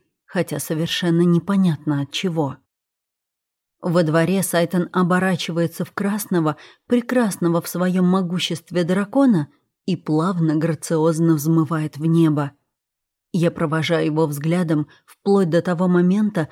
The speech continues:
как он превращается в крошечную точку,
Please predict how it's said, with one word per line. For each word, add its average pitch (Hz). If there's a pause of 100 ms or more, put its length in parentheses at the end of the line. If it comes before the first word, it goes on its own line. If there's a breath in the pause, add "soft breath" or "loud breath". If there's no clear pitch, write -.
(160 soft breath)
как 247
он 262
превращается 220
в -
крошечную 175
точку, 170